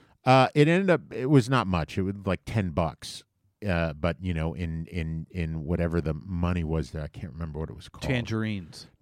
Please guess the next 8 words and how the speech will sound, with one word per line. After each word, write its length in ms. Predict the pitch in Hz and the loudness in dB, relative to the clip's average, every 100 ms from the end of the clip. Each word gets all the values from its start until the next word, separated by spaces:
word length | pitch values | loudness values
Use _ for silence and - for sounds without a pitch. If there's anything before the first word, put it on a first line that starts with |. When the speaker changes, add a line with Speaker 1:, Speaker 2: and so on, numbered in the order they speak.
| 82 - 120 | -18 -16 -10
Speaker 1:
Yes. 560 | 95 95 73 - - - _ _ _ _ _ | 0 0 0 -8 -14 -18 _ _ _ _ _
Um, 720 | 104 104 98 92 90 90 92 - _ _ _ _ _ _ _ _ _ | 4 6 6 4 0 -6 -8 -14 _ _ _ _ _ _ _ _ _
oh, 300 | - - - - | -18 -16 -18 -20
God. 400 | - - - - - _ _ _ - - | -20 -18 -18 -18 -20 _ _ _ -20 -20
It's 160 | - | -12
so 120 | - 107 | -8 -8
painful 540 | - 85 90 - 85 | -4 -2 -2 -6 -10
sometimes. 560 | - - 78 85 82 | -8 -8 -6 -6 -8